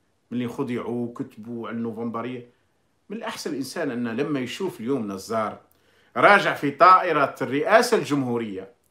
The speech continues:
بالمناسبة بباسبورات دبلوماسية، عاودوا عطاو له الباسبورات الدبلوماسية هو وابنه وصاحبه. باسبورات دبلوماسية.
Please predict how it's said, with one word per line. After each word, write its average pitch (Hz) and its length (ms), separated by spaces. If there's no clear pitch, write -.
بالمناسبة 143 800
بباسبورات 160 540
دبلوماسية، 156 880
عاودوا 175 480
عطاو 208 320
له 294 80
الباسبورات 208 520
الدبلوماسية 165 420
هو 196 560
وابنه 254 260
وصاحبه. - 520
باسبورات 170 380
دبلوماسية. 139 800